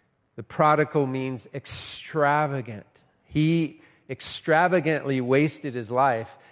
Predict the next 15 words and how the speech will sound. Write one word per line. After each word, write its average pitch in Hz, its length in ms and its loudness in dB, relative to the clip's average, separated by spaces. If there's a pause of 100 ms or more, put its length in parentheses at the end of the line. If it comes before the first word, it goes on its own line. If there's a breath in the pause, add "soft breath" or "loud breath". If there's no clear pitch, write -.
(100 loud breath)
and 117 140 -10
the 113 60 -10
Father 151 680 0
extravagantly 123 1700 -10 (460)
loved 127 540 -8
him 123 180 -10
back 107 440 -8
into 113 420 -14
family, 101 420 -18 (540)
which - 120 -12
is 123 140 -6
what 127 160 0
the 123 100 -10
Father 113 360 -4
does. 165 260 -2